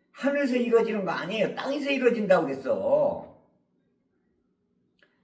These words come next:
나라에 임하옵시고 나라로 온다는 거야. 하나님이, 예수님이.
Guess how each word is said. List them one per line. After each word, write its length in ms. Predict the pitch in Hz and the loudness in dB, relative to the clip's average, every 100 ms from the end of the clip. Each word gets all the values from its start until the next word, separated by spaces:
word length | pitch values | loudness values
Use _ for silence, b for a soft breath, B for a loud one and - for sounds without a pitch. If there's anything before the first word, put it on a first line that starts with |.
| - | -6
나라에 500 | 143 202 220 190 143 | 0 2 6 4 2
임하옵시고 600 | 180 196 175 - - - | -2 2 2 0 -10 -10
나라로 500 | - 190 240 247 - | -2 0 0 0 2
온다는 400 | - 247 294 269 | 4 6 6 6
거야. 960 | 214 147 107 110 139 - - - - _ | 4 4 4 0 -2 -2 -6 -12 -20 _
하나님이, 560 | - 147 139 120 113 131 | -10 -8 -4 -4 -4 -4
예수님이. 960 | 135 123 110 92 80 107 101 76 - | -6 -8 -8 -10 -12 -12 -12 -14 -18